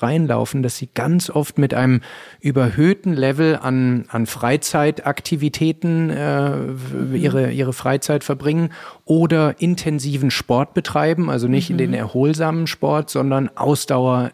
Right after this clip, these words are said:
Speaker 1: Ultramarathon, sehr intensives, äh, Trailrunning oder alles auf eine extreme Art. Ähm, und, ähm, das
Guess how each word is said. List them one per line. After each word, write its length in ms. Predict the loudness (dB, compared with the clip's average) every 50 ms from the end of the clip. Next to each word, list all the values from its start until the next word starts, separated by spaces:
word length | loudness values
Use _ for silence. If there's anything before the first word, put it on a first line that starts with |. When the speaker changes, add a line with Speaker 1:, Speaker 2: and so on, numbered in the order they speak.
| _
Speaker 1:
Ultramarathon, 1300 | -2 0 0 0 -2 -2 -2 0 2 2 2 2 0 2 2 0 -2 -2 0 0 0 2 2 0 0 -2 -4 -10 -20 -18 -20 -20 -16
sehr 340 | -12 -8 -2 0 2 2 2
intensives, 920 | 2 2 2 2 2 0 0 0 0 -2 0 2 2 2 2 0 -6 -6 -6
äh, 360 | -4 -2 0 2 2 0 0
Trailrunning 1080 | -2 -4 0 2 4 4 6 4 4 4 2 2 2 2 2 2 2 2 2 2 0 0 0
oder 300 | -2 0 0 0 -2 -2
alles 420 | -2 -2 -2 -2 -4 -6 -8 -6
auf 160 | -6 -4 -4
eine 240 | -2 0 0 -2 -2
extreme 720 | -4 -6 -6 -8 -8 -8 -4 0 2 4 4 4 2 2 0
Art. 340 | -2 -4 -4 -6 -10 -14 -18 -18 -18 -18 -16 -16 -16 -18 -18 -18 -6 -2
Ähm, 440 | -2 0 0 2 0 0 0 -2 -4 -2
und, 500 | 0 2 4 4 2 2 0 -4 -2 -2 0
ähm, 360 | 0 2 2 2 2 0 2
das 340 | 0 0 0 -2 -6 -8